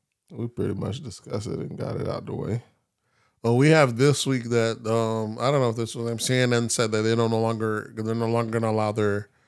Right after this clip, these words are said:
Speaker 2: correspondents to be drunk on the air on New Year's. You know, that's kind of a big thing. You know, every year the niggas that get saucy, either Anderson Cooper or Don, Don Lemon and shit. So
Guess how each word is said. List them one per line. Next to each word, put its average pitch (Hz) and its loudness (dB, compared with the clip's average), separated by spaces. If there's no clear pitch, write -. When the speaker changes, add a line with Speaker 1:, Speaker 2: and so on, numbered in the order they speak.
Speaker 2:
correspondents 113 2
to 110 -4
be 101 -4
drunk 104 -2
on 104 -4
the 101 -4
air 107 0
on 101 -2
New 104 0
Year's. 104 -2
You 117 -2
know, 110 2
that's 104 -2
kind 113 -2
of 101 -4
a 104 -4
big 104 -6
thing. 110 -4
You 107 -2
know, 110 2
every 107 0
year 104 0
the 98 -4
niggas 104 -4
that 107 -6
get 101 -4
saucy, 107 0
either 95 -6
Anderson 107 -2
Cooper 107 -2
or 92 -4
Don, 104 -2
Don 104 2
Lemon 104 0
and 104 -6
shit. 107 -8
So 98 -10